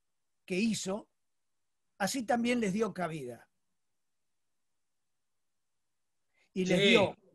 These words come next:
Speaker 1: protección. Y yo digo esto, eso lamentablemente,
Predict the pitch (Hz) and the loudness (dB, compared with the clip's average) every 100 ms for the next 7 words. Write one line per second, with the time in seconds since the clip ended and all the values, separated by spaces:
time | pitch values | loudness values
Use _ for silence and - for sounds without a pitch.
0 | _ - 185 160 160 180 143 120 _ _ | _ -4 -4 -4 -8 -6 -8 -10 _ _
1 | - 196 277 285 262 247 233 - _ 220 | -6 0 0 0 2 2 2 -6 _ -4
2 | 190 - 135 - _ _ _ _ 311 202 | -4 -6 -14 -14 _ _ _ _ -6 -2
3 | 285 262 - _ _ _ _ _ _ _ | 0 -2 -6 _ _ _ _ _ _ _
4 | _ 196 196 208 190 277 262 262 233 262 | _ -4 -2 -2 0 0 0 -2 -2 -2
5 | 277 | -4